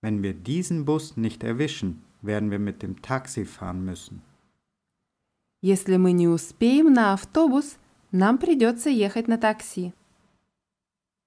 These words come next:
Speaker 1: Wir dachten, dass wir es noch schaffen, in die Ausstellung zu gehen. Aber als wir gekommen sind, war sie schon geschlossen.
Speaker 2: Мы думали, мы ещё успеем сходить на выставку,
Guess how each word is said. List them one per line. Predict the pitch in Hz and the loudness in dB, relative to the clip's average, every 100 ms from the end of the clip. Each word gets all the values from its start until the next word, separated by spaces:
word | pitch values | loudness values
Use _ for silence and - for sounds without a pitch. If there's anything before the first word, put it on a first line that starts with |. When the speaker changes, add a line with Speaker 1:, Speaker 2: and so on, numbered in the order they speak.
| _ _ _ _ _ _ _ | _ _ _ _ _ _ _
Speaker 1:
Wir | 107 101 | -6 -4
dachten, | 104 117 - - 160 156 - | -2 -4 -6 -8 -6 -6 -10
dass | 113 117 - | -4 -4 -4
wir | 120 | -6
es | 107 | -4
noch | 117 101 | -4 -6
schaffen, | - 139 139 147 - | -6 -6 -6 -8 -6
in | 127 | -4
die | 120 - | -4 -2
Ausstellung | 123 139 - 104 95 92 87 | -4 -4 -6 -4 -4 -4 -8
zu | - | -12
gehen. | 90 95 85 85 _ _ _ _ | -12 -12 -12 -14 _ _ _ _
Aber | 107 98 | -8 -6
als | 98 95 - | -6 -8 -8
wir | 95 | -10
gekommen | 90 - - 110 135 147 | -10 -12 -6 -2 0 -2
sind, | 143 156 156 - | -4 -6 -8 -4
war | 120 117 | -2 -2
sie | 127 | -4
schon | - 127 | -4 -6
geschlossen. | 123 - 131 123 - 92 - _ _ _ _ _ _ _ _ _ _ _ _ | -6 -4 -4 -4 -6 -12 -12 _ _ _ _ _ _ _ _ _ _ _ _
Speaker 2:
Мы | - 190 170 | 2 4 4
думали, | 165 285 285 233 269 - _ _ | 6 8 8 6 2 -2 _ _
мы | 220 233 | 2 4
ещё | 240 - 277 | 4 2 0
успеем | 269 - 320 302 | 0 2 4 6
сходить | 240 - 185 175 170 | 4 0 0 0 -2
на | 170 170 | 0 2
выставку, | 190 190 - 147 - - | 0 0 -4 -8 -10 -18